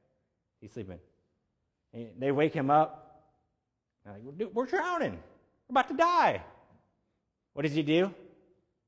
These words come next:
Displays his power, right? Gives us a glimpse of his deity. But then he, what does he say at the end in one of the Gospels? He's like, "Why are you afraid? Why are you afraid?" Like,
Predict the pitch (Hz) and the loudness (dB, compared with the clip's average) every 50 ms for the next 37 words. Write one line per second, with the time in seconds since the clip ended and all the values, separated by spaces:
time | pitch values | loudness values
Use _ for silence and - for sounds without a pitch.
0 | _ _ _ _ _ _ _ _ - 95 110 101 - - 117 120 120 117 101 113 | _ _ _ _ _ _ _ _ -16 -14 -14 -14 -12 -8 -6 -4 -4 -4 -6 -8
1 | 110 98 - - 117 127 123 101 92 92 92 107 117 123 123 - _ _ _ _ | -12 -12 -8 -8 -6 -6 -6 -6 -6 -6 -6 -6 -8 -8 -10 -14 _ _ _ _
2 | _ _ _ _ _ _ _ _ _ _ _ _ _ _ _ _ _ _ _ _ | _ _ _ _ _ _ _ _ _ _ _ _ _ _ _ _ _ _ _ _
3 | _ - 113 117 113 110 120 113 113 110 - - - - _ _ _ _ _ _ | _ -8 -6 -6 -4 -2 -2 -2 -2 -4 -8 -16 -20 -20 _ _ _ _ _ _
4 | _ 104 98 95 107 120 123 120 107 120 117 110 101 95 98 117 110 107 95 90 | _ -16 -12 -8 -6 -6 -6 -6 -8 -8 -8 -8 -8 -8 -8 -6 -6 -6 -6 -10
5 | 87 - _ _ - 92 90 104 117 123 123 98 - - 104 87 78 78 78 _ | -14 -20 _ _ -18 -14 -12 -8 -8 -6 -8 -8 -10 -14 -16 -16 -16 -18 -20 _
6 | _ _ _ _ _ _ _ _ _ _ _ _ _ _ _ _ _ _ _ _ | _ _ _ _ _ _ _ _ _ _ _ _ _ _ _ _ _ _ _ _
7 | _ _ _ _ _ - 107 98 98 123 127 127 131 120 123 - - 101 117 135 | _ _ _ _ _ -14 -14 -10 -8 -6 -6 -4 -6 -6 -10 -12 -10 -8 -6 -6
8 | 139 123 123 110 - - 127 123 117 104 95 - 98 98 101 117 120 110 92 80 | -4 -6 -6 -8 -8 -6 -4 -4 -4 -4 -6 -10 -14 -14 -12 -12 -12 -12 -14 -14
9 | 80 80 - _ _ _ _ _ _ _ _ _ 92 101 98 98 101 98 90 87 | -16 -20 -20 _ _ _ _ _ _ _ _ _ -16 -12 -12 -10 -12 -12 -14 -14
10 | 82 95 92 104 110 101 - _ 87 85 87 92 90 85 87 90 85 78 85 87 | -14 -14 -14 -14 -14 -16 -18 _ -20 -18 -18 -18 -16 -14 -14 -14 -14 -14 -16 -16
11 | 92 113 135 131 110 92 82 - - - 107 143 156 123 73 - 85 82 _ _ | -16 -14 -14 -12 -12 -12 -14 -16 -18 -20 -18 -16 -16 -16 -16 -18 -20 -20 _ _
12 | _ _ _ _ _ _ _ _ _ _ _ _ _ _ _ _ _ _ _ _ | _ _ _ _ _ _ _ _ _ _ _ _ _ _ _ _ _ _ _ _
13 | _ _ _ _ _ _ _ - 117 120 104 87 - - - 76 - 95 113 120 | _ _ _ _ _ _ _ -18 -16 -14 -14 -16 -16 -16 -16 -14 -12 -8 -8 -8
14 | 104 | -8